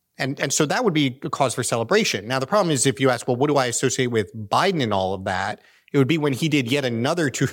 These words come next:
<laughs> two trillion dollar stimulus on top of the rest of it that wasn't really necessary, and that they made a, you know, a, a giant deal out of, focused on elements of it like unconditional, you know, cash grants to families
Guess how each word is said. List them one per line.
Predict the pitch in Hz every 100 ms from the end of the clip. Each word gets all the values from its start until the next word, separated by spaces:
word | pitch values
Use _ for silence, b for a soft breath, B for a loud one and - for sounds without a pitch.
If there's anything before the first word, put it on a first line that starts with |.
| -
<laughs> | - _
two | - 214
trillion | - 160 139 131
dollar | 123 123 117
stimulus | - 131 120 117
on | 117 104
top | 156 180
of | -
the | 131
rest | 113 107 -
of |
it | 110 107 b b b b b
that | 131
wasn't | 135 139 143
really | 123 110
necessary, | 139 165 139 - 104 98 98
and | 117 107
that | 104
they | 127
made | 127 120 117
a, | 104 110
you | 127
know, | 104
a, | 104
a | 165 110
giant | 98 110 123 101
deal | 135 151
out | 117 107 104
of, | 104 98
focused | 95 127 123 127 -
on | 107 104 101 120
elements | 131 127 120 107
of | 120 104
it | 107 -
like | 110 101 104 - b b -
unconditional, | 123 120 120 110 - 117 101 95 95 _ _
you | 131
know, | 110 92 101
cash | - 120 117 -
grants | 117 110 -
to | -
families | - 180 156 139 127 117 110